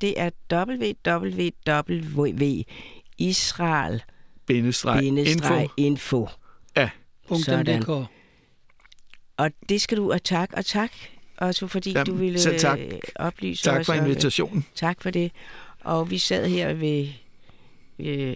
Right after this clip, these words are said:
Speaker 1: Abraham i teknikken og Shannas interview.
Speaker 3: Det er ikke færdigt endnu.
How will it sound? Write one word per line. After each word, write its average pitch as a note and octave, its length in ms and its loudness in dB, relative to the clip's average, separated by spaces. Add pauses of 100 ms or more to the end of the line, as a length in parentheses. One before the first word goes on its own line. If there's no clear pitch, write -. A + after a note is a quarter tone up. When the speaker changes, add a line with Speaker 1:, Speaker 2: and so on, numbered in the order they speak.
Speaker 1:
Abraham D3+ 400 0
i C3 80 0
teknikken D3+ 580 -4
og F#3 160 -4
Shannas - 800 -6 (480)
interview. B2+ 320 -6
Speaker 3:
Det C3 60 -10
er F2+ 120 -8
ikke - 80 -4
færdigt F3 200 -6
endnu. C3+ 160 -8